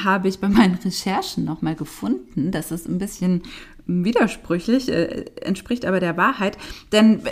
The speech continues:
wenn man so Juli C. googelt, dann kommt erstmal so der typische Lebenslauf, ja, neunzehnhundertvierundsiebzig in Bonn geboren, Jurastudium, tralala, ähm, dann hat sie, äh,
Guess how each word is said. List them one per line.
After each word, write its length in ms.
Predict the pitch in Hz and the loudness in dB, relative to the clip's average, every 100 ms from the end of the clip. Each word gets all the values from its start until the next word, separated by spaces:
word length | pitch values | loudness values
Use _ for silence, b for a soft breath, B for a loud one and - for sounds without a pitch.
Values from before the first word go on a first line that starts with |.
| - | -6
wenn 200 | 196 233 | 2 8
man 140 | 277 240 | 8 6
so 80 | |
Juli 340 | 220 226 226 214 | 2 2 0 -2
C. 260 | - 262 254 | 0 4 4
googelt, 400 | 240 262 285 269 | 4 4 4 2
dann 100 | 208 | 2
kommt 200 | 226 196 | 2 2
erstmal 320 | 202 202 208 | 0 2 2
so 80 | 190 | 0
der 140 | 185 180 | 0 -2
typische 840 | - 185 214 202 190 180 175 170 - _ _ - - _ _ - - - _ - - | -6 -4 -4 -4 -2 0 0 -2 -6 _ _ -20 -20 _ _ -14 -14 -20 _ -20 -12
Lebenslauf, 640 | - 151 180 - 156 131 - | -4 0 0 -2 -8 -10 0
ja, 220 | 180 208 | 4 4
neunzehnhundertvierundsiebzig 1040 | 196 180 - 165 - 165 165 165 - 156 | 4 2 0 -4 -2 -2 0 -2 -4 -6
in 160 | - 156 | -4 -4
Bonn 260 | 151 170 | -2 -2
geboren, 680 | 151 - 190 202 208 185 190 185 B B | -4 -4 0 4 2 2 0 -2 B B
Jurastudium, 1160 | - 202 190 185 - - 175 170 170 175 175 175 | -2 0 2 2 0 -6 -4 -2 0 2 2 0
tralala, 760 | 175 - 208 196 185 180 175 175 B B - | -2 0 0 2 2 2 2 0 B B -8
ähm, 240 | 180 175 | -2 0
dann 240 | 170 165 185 | 2 0 2
hat 160 | 190 | -2
sie, 320 | 190 214 208 214 | -2 -2 2 2
äh, 280 | - 220 | 2 -2